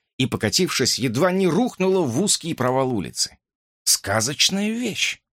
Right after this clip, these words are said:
подумал Бак, в последний момент поймав ее и затем аккуратно положив на подоконник рядом с отключенным дервишем. Когда тот придет в себя,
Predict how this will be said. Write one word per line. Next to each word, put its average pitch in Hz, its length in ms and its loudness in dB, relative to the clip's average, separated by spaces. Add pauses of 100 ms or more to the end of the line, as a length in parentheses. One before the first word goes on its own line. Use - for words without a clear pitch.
(140)
подумал 104 460 0
Бак, - 340 -6 (360)
в - 100 -12
последний 107 440 0
момент 127 360 -2
поймав 117 480 0
ее 180 280 0 (380)
и - 80 2
затем 147 340 0
аккуратно 143 540 0
положив 120 500 -2
на 110 100 0
подоконник 143 580 -2
рядом 139 380 0 (120)
с - 120 0
отключенным 120 680 0
дервишем. - 560 -8 (680)
Когда 151 360 0
тот 101 260 -4
придет 143 360 -2
в - 60 -6
себя, 233 360 0